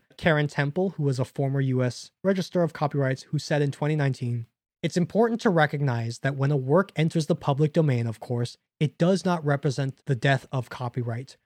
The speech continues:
Rather, it is part of copyright's life cycle, the next stage of life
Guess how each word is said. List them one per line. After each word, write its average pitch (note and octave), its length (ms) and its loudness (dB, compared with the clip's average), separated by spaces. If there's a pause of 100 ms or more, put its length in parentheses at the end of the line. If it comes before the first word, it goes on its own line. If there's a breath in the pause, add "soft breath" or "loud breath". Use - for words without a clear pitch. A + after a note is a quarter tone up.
(140)
Rather, E3+ 460 2 (240 soft breath)
it D3 100 -2
is D3 100 -4
part A3 380 2
of D#3+ 140 -6
copyright's C#3 600 0 (160)
life D3 280 2
cycle, B2 520 -10 (220)
the D3 120 0
next E3+ 340 0
stage E3 420 -2
of C3+ 240 -4
life B2 320 -2